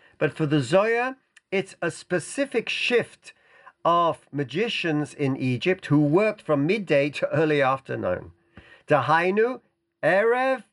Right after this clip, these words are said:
Rav Rava, meaning the evening, the eve of the great evening, which is the early afternoon. And these magicians use that time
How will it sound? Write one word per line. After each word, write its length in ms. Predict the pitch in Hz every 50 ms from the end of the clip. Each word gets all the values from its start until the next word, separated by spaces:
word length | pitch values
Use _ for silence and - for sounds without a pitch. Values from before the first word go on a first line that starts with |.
| _ _ _ _ -
Rav 560 | 120 120 131 147 180 214 247 254 233 160 135
Rava, 600 | 147 151 143 120 95 117 113 95 87 - - _ _ _ _ _ _ _ _ _ _
meaning 600 | - 160 190 220 220 196 175 175 190 214 214 - _ -
the 240 | 120 143 165 156 - -
evening, 1000 | 202 214 240 254 269 277 277 247 202 208 180 165 160 147 151 170 196 214 180 139
the 200 | 127 151 156 - -
eve 540 | 233 254 277 269 233 208 202 214 226 202 - -
of 220 | - 180 175 135 143
the 100 | 175 160
great 460 | 123 165 175 185 202 214 208 202 -
evening, 580 | - 202 214 226 220 156 147 139 120 107 98
which 200 | 113 147 147 - 170
is 360 | 160 151 151 165 180 170 - -
the 160 | 147 151 151
early 280 | 143 139 139 143 151 143
afternoon. 720 | 127 117 120 - - - 165 196 240 220 156 104 85 87 - _ _ _ _ _ _ _ _ _ _ - _ _ -
And 200 | 151 165 165 147
these 280 | 185 233 240 240 185
magicians 680 | 208 208 175 - 202 254 269 - - 202 185 170 107 120
use 460 | 131 147 180 233 285 320 320 269 160
that 360 | 175 220 240 247 240 - -
time 840 | - - - 254 302 330 311 240 147 110 104 107 117 139 180 202 190